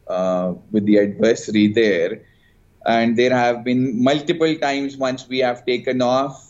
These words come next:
uh, the visibility has been really bad, and we could never really come back to our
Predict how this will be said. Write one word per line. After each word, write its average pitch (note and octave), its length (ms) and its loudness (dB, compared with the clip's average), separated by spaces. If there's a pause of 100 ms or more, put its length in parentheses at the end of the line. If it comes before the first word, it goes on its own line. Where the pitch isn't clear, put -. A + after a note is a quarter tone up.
(180)
uh, A2 280 2
the A2+ 180 0
visibility B2+ 720 0
has A2 140 -4
been A2+ 240 2
really C3 380 2
bad, B2 580 -2
and A2+ 240 -2
we A#2 100 -2
could A#2 200 0
never C3+ 260 2
really C#3 320 0
come C3 300 -4
back B2+ 380 -2
to A#2 180 -2
our A2 280 0